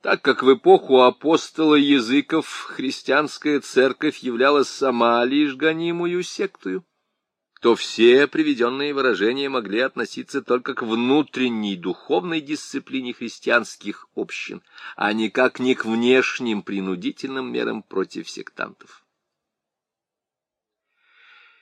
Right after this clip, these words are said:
Я вовсе не имею в виду оспаривать изложенное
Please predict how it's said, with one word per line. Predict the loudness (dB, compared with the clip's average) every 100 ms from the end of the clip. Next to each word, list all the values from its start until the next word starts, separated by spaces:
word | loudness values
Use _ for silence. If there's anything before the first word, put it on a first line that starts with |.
| _ _ _ _ _ _ _ -2
Я | 4 4
вовсе | 4 0 -2 -2
не | 2 2
имею | 2 2 2
в | 2
виду | 0 0 2 6
оспаривать | 4 2 -2 2 4 4 2 2 -4
изложенное | -4 0 0 0 -2 0 -2